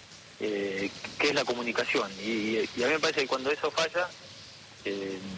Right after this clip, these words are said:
fallan un montón de otras cosas, ¿viste? Y, y bueno, ese es mi rol, es tratar de acercar siempre las partes. A veces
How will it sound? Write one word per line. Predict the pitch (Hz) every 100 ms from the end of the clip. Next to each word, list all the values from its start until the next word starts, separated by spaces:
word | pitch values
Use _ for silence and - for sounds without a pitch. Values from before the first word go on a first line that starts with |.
| - - - - - - -
fallan | 143 135 131 117 113 110 113
un | 127
montón | 127 139
de | 131
otras | 123 123
cosas, | - 127 107
¿viste? | 120 -
Y, | 98 98 95 92 - - - - - - - 127
y |
bueno, | 165 147
ese | 156 151
es |
mi | 135
rol, | 151 156 117
es | -
tratar | 120 139
de | 123
acercar | 127 120 143 -
siempre | 139 123
las | 117
partes. | 117 107 95 - - - -
A | 135
veces | 170 -